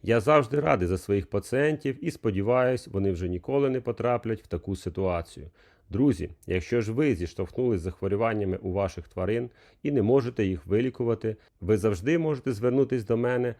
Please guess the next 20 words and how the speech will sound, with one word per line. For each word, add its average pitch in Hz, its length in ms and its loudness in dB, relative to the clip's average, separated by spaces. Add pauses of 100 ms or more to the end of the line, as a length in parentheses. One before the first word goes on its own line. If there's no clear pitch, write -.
за 90 160 -4
платною 104 480 0
консультацією. 90 880 -6 (240)
До 98 140 2
речі, 113 360 2 (240)
якщо 98 320 0
випадок 131 500 2
цікавий, 139 540 -2
як 95 220 -2
цей, 92 380 -6 (200)
то 101 120 -2
консультація 127 800 0
буде 117 300 0
безкоштовна. 92 880 -2 (240)
Ці 98 160 -2
люди 151 460 4
нічого 107 640 0
мені 92 260 -2
не 92 120 -2
платили. 90 500 -6